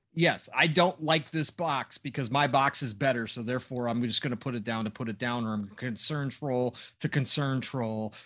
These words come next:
without real concern. That, that's the, that's the problem.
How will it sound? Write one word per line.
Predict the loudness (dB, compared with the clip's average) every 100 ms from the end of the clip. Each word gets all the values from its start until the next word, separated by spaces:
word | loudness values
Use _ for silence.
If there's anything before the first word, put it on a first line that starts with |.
| -2
without | 0 4 4 4 -2
real | 2 6 8 8 6 2 -4 _ -4
concern. | -2 0 -2 -2 -6 -10 2
That, | 2 2
that's | 4 4 4 -2
the, | -4 -6 -6 -2
that's | 0 0 -4
the | -10
problem. | -12 -20 -18